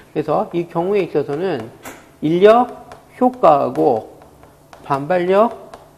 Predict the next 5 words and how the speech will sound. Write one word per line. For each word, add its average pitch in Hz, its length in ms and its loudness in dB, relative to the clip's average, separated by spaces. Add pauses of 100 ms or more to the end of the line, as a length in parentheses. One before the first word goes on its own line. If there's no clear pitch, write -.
(300)
효과를 233 400 0
갖다가 156 720 -2 (420)
비교를 151 500 -2
했을 208 320 -6
때 135 280 -4